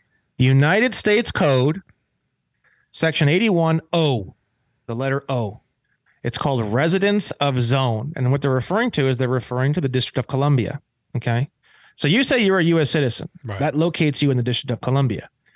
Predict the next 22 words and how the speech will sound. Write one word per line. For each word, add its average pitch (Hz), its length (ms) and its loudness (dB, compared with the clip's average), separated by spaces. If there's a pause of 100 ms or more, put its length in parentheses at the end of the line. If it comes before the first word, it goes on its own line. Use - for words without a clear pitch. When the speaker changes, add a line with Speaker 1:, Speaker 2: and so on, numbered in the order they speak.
(120)
Speaker 1:
Section 160 400 0
A 190 120 2
says 139 220 0
persons 175 640 0
allowed 131 520 0
to 135 100 -4
reside 120 560 -2
in 117 320 0
zone. 131 460 -2 (520)
It 127 140 -2
says 131 280 0
no 156 520 2
person 233 720 -2 (380)
shall 156 300 0
be 202 120 0
allowed, 170 640 0 (160)
allowed 143 600 -2 (460)
to 160 140 -2
reside 151 640 0
within 151 380 0
the 247 80 0
zone 165 480 -2